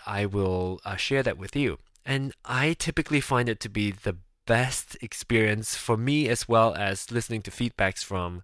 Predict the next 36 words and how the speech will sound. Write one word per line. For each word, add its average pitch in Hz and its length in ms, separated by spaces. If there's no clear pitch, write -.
from 98 220
listeners, 98 520
uh, 104 120
something 156 340
that 110 180
they 104 100
would 98 180
enjoy 95 640
me 104 180
sharing 92 440
my 87 80
experience 92 480
when, 85 400
when 92 200
I'm 87 300
away 90 300
from 110 200
home 90 420
on 92 180
a - 40
vacation. - 560
So - 280
I 113 80
hope 117 240
that - 180
you 113 160
will, 104 460
uh, 98 220
be 107 260
able 113 420
to 95 760
follow 123 320
me 151 120
on 131 100
the 131 100
trip. - 300